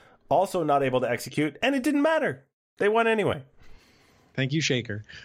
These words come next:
Speaker 2: Um, <laughs> yeah, he's the only Blue Jay ever to go oh for eight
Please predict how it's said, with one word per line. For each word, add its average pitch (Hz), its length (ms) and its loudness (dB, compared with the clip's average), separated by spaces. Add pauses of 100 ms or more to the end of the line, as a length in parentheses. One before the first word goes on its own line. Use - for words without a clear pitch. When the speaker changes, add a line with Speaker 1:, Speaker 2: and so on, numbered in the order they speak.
Speaker 2:
Um, 165 480 2
<laughs> - 960 -4
yeah, 196 100 2
he's 175 120 -2
the 226 40 2
only 269 160 -2
Blue 202 240 -2
Jay 180 160 0
ever 147 240 0
to 131 80 0
go 143 160 0
oh 160 140 0
for 151 180 -6
eight 131 280 0